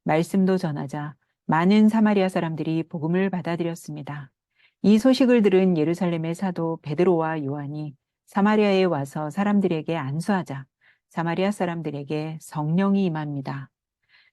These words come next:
사람들이 사도들의 안수를 통해 성령 받는 것을 본 마술사 시몬은 너무나 놀랍니다. 이렇게 위대한 사건은 처음 보기 때문이죠.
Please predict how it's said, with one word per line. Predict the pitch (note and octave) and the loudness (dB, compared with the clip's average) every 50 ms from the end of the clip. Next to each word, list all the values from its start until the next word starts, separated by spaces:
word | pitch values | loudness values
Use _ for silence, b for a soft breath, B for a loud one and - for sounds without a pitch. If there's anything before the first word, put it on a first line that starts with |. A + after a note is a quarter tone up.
| b _ | b _
사람들이 | - - - A3+ A3+ A#3+ B3 B3 A#3+ A#3+ A3+ A3+ A3+ A3 | -10 -4 0 2 2 4 6 6 6 6 6 4 4 2
사도들의 | G#3+ A#3 A#3+ A#3 A#3 A3+ G#3+ G3+ F#3+ | 2 2 2 4 4 4 4 4 2
안수를 | F#3 E3+ D#3 D#3+ D#3 - F#3+ G3 F#3+ | 2 0 -2 -4 -2 0 0 0 0
통해 | F#3 F#3+ E3+ D#3+ D#3+ D#3 D#3 D#3 D#3 | 0 -4 -10 -10 -10 -10 -12 -12 -8
성령 | - F3+ F3 F3+ G#3 A3 A3+ A3 | -4 0 2 2 4 4 4 4
받는 | G#3+ G3 E3 E3+ F#3 | 2 2 0 0 0
것을 | F3+ F3+ F3+ F3+ F#3+ E3 D3+ | 0 0 -2 -2 -4 -4 -2
본 | D#3+ E3 E3 F3 F3 E3+ | -2 -2 -2 -2 -2 -4
마술사 | C#3+ C#3 D3 C#3+ - F3 E3+ E3+ - D#3+ D#3 D#3+ | -6 -6 -6 -6 -6 -6 -6 -8 -8 -10 -10 -10
시몬은 | D#3+ - - A3 G#3 G3 D#3+ D#3 E3 E3+ F3 F3 _ _ _ _ _ _ | -8 -4 0 0 0 0 0 -2 -4 -6 -6 -8 _ _ _ _ _ _
너무나 | - D#3 D3+ E3 F3+ G3+ G3+ G#3 G#3 | -4 -2 0 2 2 2 2 2 0
놀랍니다. | F#3+ E3+ D#3 E3 F3 F3+ E3+ D#3 C#3+ C#3 C#3+ C#3 C#3 - _ _ _ _ _ _ _ _ _ | 0 -2 -2 -2 -2 -4 -6 -8 -10 -10 -10 -12 -12 -16 _ _ _ _ _ _ _ _ _
이렇게 | - E3+ G3 G3+ G3 A#3+ A#3+ G#3 | 0 2 2 2 2 2 2 2
위대한 | F#3+ F3+ F#3+ F#3+ G3+ G#3 G#3 | 2 2 2 2 2 0 0
사건은 | G#3 A3 F#3 - E3+ D#3+ E3 E3+ F3+ F3+ F3 F3+ - | -2 -4 -6 -6 -6 -6 -4 -4 -4 -4 -6 -8 -10
처음 | - - C4 C#4 C#4 B3+ | -8 -4 -4 -2 0 0
보기 | A3+ G#3 D#3 D3+ F3+ | -2 -2 -2 -4 -4
때문이죠. | F3 G3+ G3+ G3+ G3+ F#3 D#3+ C#3+ C3 - C#3+ C#3 C#3+ C#3+ - | -2 -2 -2 -2 -2 -4 -6 -10 -10 -12 -12 -14 -14 -16 -20